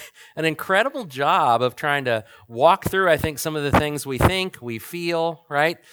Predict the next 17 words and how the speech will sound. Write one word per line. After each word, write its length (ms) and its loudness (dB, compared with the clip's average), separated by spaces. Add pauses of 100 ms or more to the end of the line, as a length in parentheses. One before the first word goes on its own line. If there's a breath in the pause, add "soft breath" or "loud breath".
(160 loud breath)
Some 200 -4
of 40 -6
the 200 -6
issues 380 -6
we 140 -4
have 340 6
as 100 -4
we're 120 -4
having 320 0
conversations 720 -6
with 140 -10
people, 240 -8
especially 420 -4
conversations 680 -8
that 120 -6
are 80 -6
difficult, 560 -6